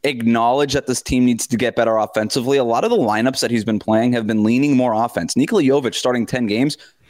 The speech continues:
you're not doing that for defense, man. You're doing that for offense. Uh, playing Tyler Herro and Duncan Robinson more often together. I know some injuries are, are a factor here, but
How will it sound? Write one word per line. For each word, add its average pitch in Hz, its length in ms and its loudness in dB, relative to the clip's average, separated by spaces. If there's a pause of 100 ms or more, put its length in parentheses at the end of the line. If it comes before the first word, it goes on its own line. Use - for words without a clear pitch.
you're 190 100 0
not 269 120 -2
doing 185 260 2
that 127 160 -4
for 113 100 -2
defense, 110 480 -2
man. 101 260 0 (220)
You're 151 100 0
doing 220 220 2
that 143 160 0
for 107 100 0
offense. 107 580 -2 (280)
Uh, 120 300 0 (260)
playing 233 300 0
Tyler 185 220 0
Herro 165 200 0
and 139 80 2
Duncan 147 240 -2
Robinson 127 500 0
more 107 240 2
often 95 300 0
together. 90 400 -2
I 123 40 0
know 185 140 2
some 139 200 0
injuries 123 440 2
are, 107 160 2
are 107 220 0 (160)
a - 100 -2
factor 147 380 -4
here, 104 200 0
but 107 200 0